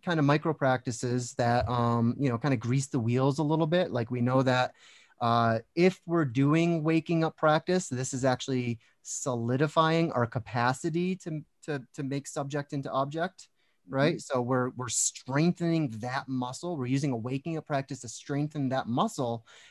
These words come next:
Speaker 1: And then that muscle serves us in this sort of slow, you know, growing up process that we have. Um, the other thing I would mention is, you know, in terms of the growing up practices that we offer on the site, it's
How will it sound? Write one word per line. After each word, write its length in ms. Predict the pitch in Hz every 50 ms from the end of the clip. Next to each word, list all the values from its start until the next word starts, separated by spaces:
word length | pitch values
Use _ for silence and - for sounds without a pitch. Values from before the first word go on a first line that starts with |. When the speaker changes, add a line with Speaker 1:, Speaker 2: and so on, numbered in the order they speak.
| _ -
Speaker 1:
And 100 | 143 147
then 160 | 147 143 139
that 180 | 139 147 156 -
muscle 560 | 131 135 135 139 151 160 - - 165 143 123
serves 580 | - - - - 190 214 247 262 240 185 147 123
us 240 | 120 123 120 - -
in 280 | - 135 131 131 127
this 200 | 127 135 139 135
sort 280 | - - 160 147 139 135
of 240 | 135 131 123 113 - _ _ _ _ _ _ _
slow, 1200 | - - - - - - 135 120 120 123 135 135 135 135 135 135 135 135 131 131 131 131 117 - _ _ _ _ _ _ - -
you 140 | - 151 131
know, 220 | 117 117 110 110 113
growing 480 | 110 123 120 127 127 131 131 123 120
up 100 | 117 113
process 460 | - - 120 107 101 - 110 104 -
that 120 | - 110 107
we 120 | 107 104
have. 420 | 98 107 127 127 - 92 98 107 - - _ _ _ _ - - - - - - -
Um, 280 | 135 135 135 135 139 -
the 140 | 131 147
other 140 | 156 170 196
thing 200 | 190 - 185 170
I 20 | 156
would 120 | 143 127
mention 340 | 143 160 190 - 208 175 156
is, 480 | - 127 131 127 127 127 123 117 117 - -
you 100 | 151 147
know, 300 | 131 117 110 110 110 -
in 120 | - 123 127
terms 260 | - 196 208 233 226
of 80 | 208 160
the 80 | 151
growing 500 | 117 117 117 120 131 135 147 160 156 151 -
up 180 | 131 127 -
practices 580 | _ - 127 123 117 - 135 120 - 120 107 101
that 100 | 110 101
we 140 | 117 117 117
offer 240 | 117 117 - -
on 100 | 117 110
the 80 | 107 104
site, 380 | - - - 127 113 101 - -
it's 220 | - 113 - -